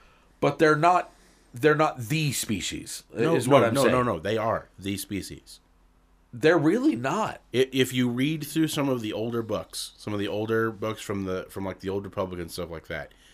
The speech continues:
Speaker 2: humans are everywhere.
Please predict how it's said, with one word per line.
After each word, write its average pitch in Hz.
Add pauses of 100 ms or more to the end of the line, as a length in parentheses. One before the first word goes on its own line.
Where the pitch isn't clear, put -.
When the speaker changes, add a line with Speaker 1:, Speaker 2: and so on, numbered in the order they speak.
(240)
Speaker 2:
humans 120
are 98 (920)
everywhere. 98